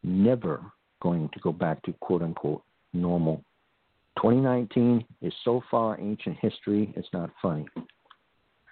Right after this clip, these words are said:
Twenty twenty, the proverbial perfect vision, is gonna look like the really good old days in the next year. This is a multifaceted, multi-pronged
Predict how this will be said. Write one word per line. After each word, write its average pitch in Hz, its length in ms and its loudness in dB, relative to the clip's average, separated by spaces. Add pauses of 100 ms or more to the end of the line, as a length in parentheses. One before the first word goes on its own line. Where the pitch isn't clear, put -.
(340)
Twenty 104 280 2
twenty, 110 360 4
the 104 100 2 (100)
proverbial 101 560 2 (100)
perfect - 400 -4
vision, 113 400 2 (1300)
is 95 140 0
gonna 104 200 2
look 98 240 0
like 92 180 -2
the 82 80 -4
really 113 320 2
good 117 240 0
old 82 240 -4
days 76 340 -6
in 78 80 -4
the 78 60 -6
next 80 360 -6
year. 80 260 -4 (2750)
This 190 160 4
is 180 160 0
a 101 60 4
multifaceted, 110 1500 2 (160)
multi-pronged 95 1120 4